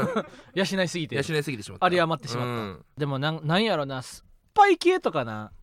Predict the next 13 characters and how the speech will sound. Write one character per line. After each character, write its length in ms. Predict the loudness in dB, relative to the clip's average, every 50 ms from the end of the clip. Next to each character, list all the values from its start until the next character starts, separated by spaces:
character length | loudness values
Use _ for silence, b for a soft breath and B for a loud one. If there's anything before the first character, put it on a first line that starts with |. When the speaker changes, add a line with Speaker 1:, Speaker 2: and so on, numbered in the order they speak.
| -12 -6
Speaker 2:
う 100 | -4 -4
ん。 320 | -4 -4 -6 -8 -10 -14 -18 _ _ _ _ _ _ _ -2
Speaker 1:
お 140 | -2 -2 -2
酢 200 | -2 -4 -6 -4
系 300 | 0 0 2 2 0 -2 -4 -4 -2
の 280 | 2 2 2 2 0 _ _ _ _ _ -16
も 240 | -4 2 2 4
の 120 | 4 4 2
と 120 | 0 0
か 160 | 0 0 0
は、 360 | 2 4 4 2 2 0 -2 -4
Speaker 2:
う 40 | -6
ん。 240 | -6 -8 -8 -12